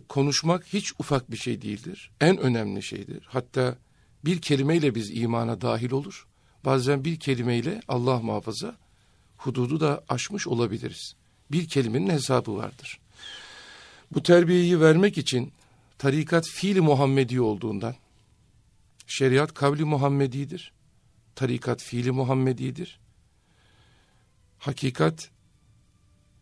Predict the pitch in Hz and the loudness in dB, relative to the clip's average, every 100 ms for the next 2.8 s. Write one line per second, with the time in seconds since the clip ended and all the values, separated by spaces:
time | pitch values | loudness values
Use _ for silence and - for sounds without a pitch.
0 | _ _ - 139 151 165 156 156 151 151 | _ _ 0 4 6 4 4 2 2 0
1 | 143 156 160 202 - _ _ _ _ _ | -2 -6 -6 -12 -14 _ _ _ _ _
2 | _ _ _ - 143 143 123 131 | _ _ _ 0 4 4 0 -4